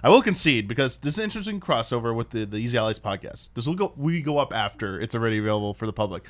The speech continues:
So anyone who's listened to, uh, Easy Allies podcast already know that, uh, we did, uh, Rank the Significance for the new announcements,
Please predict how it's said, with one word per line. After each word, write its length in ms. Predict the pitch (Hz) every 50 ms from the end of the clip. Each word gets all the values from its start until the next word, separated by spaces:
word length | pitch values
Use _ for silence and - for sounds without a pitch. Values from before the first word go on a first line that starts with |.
| - - -
So 300 | - - - 127 123 120
anyone 240 | 127 143 147 147 143
who's 180 | 135 131 120 127
listened 320 | 131 127 - 123 117 107
to, 60 | 104
uh, 180 | 98 117 113 76
Easy 220 | - 131 120 113 113
Allies 220 | 113 113 110 -
podcast 260 | - 113 110 110 107
already 240 | 156 208 226 214 185
know 280 | 147 135 127 123 127 123
that, 180 | 117 113 117 110
uh, 260 | 107 107 107 107 104 - - - - -
we 120 | 135 135
did, 200 | 127 143 151 139
uh, 140 | 135 123 113
Rank 220 | 104 131 151 160 -
the 80 | 165
Significance 800 | - - 143 127 113 120 135 135 131 - - - - - - -
for 160 | - 120 117
the 100 | 107 113
new 140 | 110 120 123
announcements, 480 | 127 165 214 247 - 165 143 135 -